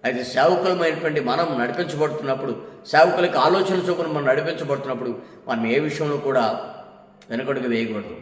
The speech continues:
ప్రియ దేవుని బిడ్డలారా, ఐగుప్తు దేశం నుంచి ఎంతమంది బయలుదేరారు అంటే, ఆరు లక్షల మందికి పైగా బయలుదేరారు. ఈ ఆరు లక్షల మందికి పైగా బయలుదేరినటువంటి ఇశ్రాయేలీయులు చివరికి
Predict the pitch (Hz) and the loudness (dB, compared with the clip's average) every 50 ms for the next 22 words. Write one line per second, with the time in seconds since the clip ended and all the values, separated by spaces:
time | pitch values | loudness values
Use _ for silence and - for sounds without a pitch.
0 | - - - - - - 123 120 120 135 143 143 139 139 135 147 147 139 131 - | -18 -20 -20 -14 -8 -6 -4 -2 -2 -2 -2 -2 -2 -2 0 0 2 2 2 2
1 | - - - - - - - - - - 135 143 165 180 - - 165 170 170 160 | 0 -4 -8 -12 -14 -16 -18 -8 -2 -2 0 0 0 -2 -4 -2 0 0 0 0
2 | 170 170 160 160 160 160 143 - 139 123 120 156 165 180 180 170 170 170 175 170 | 0 -2 -2 -2 -2 -2 0 2 2 2 2 2 2 2 2 4 4 4 6 6
3 | 175 180 180 175 175 175 180 180 175 - 147 131 131 127 113 - - - - - | 4 4 4 4 4 2 2 0 -2 -2 -4 -2 -2 -2 -4 -4 -8 -12 -16 -12
4 | - - 104 123 147 156 156 156 156 151 151 - - 143 131 123 123 120 117 113 | -6 -2 2 4 4 4 4 4 2 0 0 -2 -2 -2 0 0 0 0 0 0
5 | 107 110 110 110 123 135 139 139 123 120 120 120 117 117 113 101 95 90 - - | -2 -2 0 0 0 0 0 0 0 0 0 0 0 0 -2 -2 -6 -8 -10 -12
6 | - - - - - - - _ _ _ _ - _ _ _ - 196 185 170 139 | -18 -20 -20 -20 -20 -20 -20 _ _ _ _ -20 _ _ _ -2 2 4 6 8
7 | 147 180 214 214 226 226 226 - 240 247 240 240 240 233 233 220 226 220 208 202 | 8 8 8 8 6 6 6 6 6 8 8 8 6 6 6 6 6 8 8 8
8 | 196 196 185 - 160 175 185 180 190 190 185 175 165 175 165 156 139 131 - 156 | 6 4 4 4 4 4 6 4 2 2 2 0 0 0 0 -2 -4 -4 -2 0
9 | 170 196 202 196 196 190 185 175 156 127 110 - - - - - - - - - | 2 2 4 2 2 2 2 2 2 0 -2 -4 -8 -10 -12 -14 -16 -18 -18 -10
10 | - - 202 226 233 233 226 233 202 156 139 - - - - | -4 0 4 4 4 4 4 4 2 2 2 0 -4 -6 -10